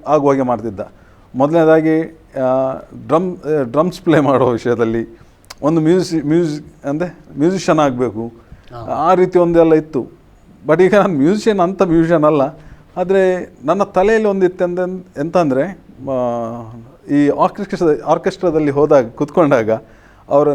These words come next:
Speaker 1: ಹಾಗೆ ನಾನು ಪ್ಲೇ ಮಾಡಬೇಕು, ಆ ರೀತಿ ಆ ಒಂದು
Speaker 2: ಆಲೋಚನೆ.
Speaker 1: ಇದರಲ್ಲಿ ಆಲೋಚನೆಯಲ್ಲಿತ್ತು. ಅದು ಆಸೆ ಒಳಗಿಂದಲೇ ಇತ್ತು.
Speaker 2: ಹ್ಮ್.
Speaker 1: ನನಗೆ,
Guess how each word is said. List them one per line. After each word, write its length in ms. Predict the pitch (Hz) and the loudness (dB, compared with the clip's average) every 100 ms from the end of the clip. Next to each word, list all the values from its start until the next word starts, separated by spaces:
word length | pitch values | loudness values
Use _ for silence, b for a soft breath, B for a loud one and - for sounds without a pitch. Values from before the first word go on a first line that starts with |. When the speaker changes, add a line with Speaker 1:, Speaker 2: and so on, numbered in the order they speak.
| 135 - - - | -4 -12 -20 -10
Speaker 1:
ಹಾಗೆ 320 | - 156 160 | 0 2 4
ನಾನು 140 | 143 135 | 2 2
ಪ್ಲೇ 200 | 147 151 | 2 2
ಮಾಡಬೇಕು, 540 | 135 110 110 110 104 | 0 -2 -6 -4 -2
ಆ 140 | 139 | 0
ರೀತಿ 420 | 151 151 143 131 - | 0 -2 -4 -6 -6
ಆ 160 | 135 170 | 0 2
ಒಂದು 500 | 180 175 165 165 156 | 2 2 4 4 2
Speaker 2:
ಆಲೋಚನೆ. 260 | 127 135 135 | -4 -8 0
Speaker 1:
ಇದರಲ್ಲಿ 240 | 143 135 | 2 4
ಆಲೋಚನೆಯಲ್ಲಿತ್ತು. 800 | 156 160 156 143 135 117 - 101 b b b b b - - - _ _ - | 4 2 2 2 2 0 -4 -12 b b b b b -20 -20 -20 _ _ -4
ಅದು 320 | 185 233 - | 2 2 2
ಆಸೆ 420 | - 180 190 202 | 0 0 4 4
ಒಳಗಿಂದಲೇ 800 | 196 143 180 202 202 196 202 202 | 4 2 2 2 4 6 6 6
ಇತ್ತು. 240 | 190 190 143 | 4 0 -6
Speaker 2:
ಹ್ಮ್. 1000 | - - 110 98 90 - - - - 139 | -8 -20 -20 -20 -20 -20 -20 -20 -10 -4
Speaker 1:
ನನಗೆ, 520 | 196 196 185 175 | 2 4 6 4